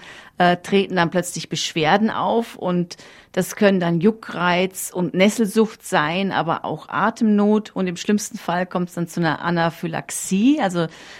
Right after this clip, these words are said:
einer schweren, unter Umständen lebensbedrohlichen allergischen Reaktion. Und gerade weil zwischen Essen und Beschwerden mehrere Stunden liegen können und eben der Zeckenstich vielleicht Wochen oder sogar länger zurückliegt,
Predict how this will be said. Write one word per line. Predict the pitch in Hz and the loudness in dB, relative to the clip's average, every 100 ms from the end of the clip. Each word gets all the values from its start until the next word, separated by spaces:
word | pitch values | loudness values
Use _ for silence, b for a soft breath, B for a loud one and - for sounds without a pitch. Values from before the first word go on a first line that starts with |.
| B | B
einer | 165 | -4
schweren, | - - 175 190 202 196 196 175 | -4 -6 -2 2 2 4 2 2
unter | 180 175 | -2 -2
Umständen | 196 - 180 - | -2 0 -2 -2
lebensbedrohlichen | 165 175 214 240 - 185 170 185 196 185 | -2 2 4 2 0 -4 -2 0 0 -2
allergischen | 139 160 160 175 170 175 | -2 0 -2 -2 -4 -4
Reaktion. | 156 151 - - 175 175 214 262 254 B B B B | -4 -8 -10 -6 -4 0 4 4 2 B B B B
Und | 190 185 | 0 0
gerade | - 170 214 226 | 0 2 4 4
weil | 185 170 180 | 2 0 -4
zwischen | - 175 - - | -6 -6 -6 -2
Essen | 202 - 214 | -2 0 0
und | 175 175 | 0 -4
Beschwerden | 170 - 170 180 208 202 | -6 -4 -2 -2 0 2
mehrere | 180 185 196 180 | 4 6 4 2
Stunden | - - 247 294 233 | -4 2 6 6 4
liegen | 185 175 175 165 | 2 2 -2 -2
können | 170 143 156 | -2 -2 -4
und | - 147 165 | -6 -6 -6
eben | - 160 160 | -8 -8 -6
der | 143 135 | -4 -6
Zeckenstich | - - - 175 - 175 | -8 -10 -8 -8 -8 -10
vielleicht | - 135 156 156 - | -8 -6 -6 -8 -16
Wochen | - 147 220 226 175 | -8 2 2 4 -2
oder | 147 160 | 0 -4
sogar | 165 147 143 | -2 -2 -2
länger | 151 214 233 160 | 0 4 4 2
zurückliegt, | - 170 - 160 - | -4 -8 -6 -8 -10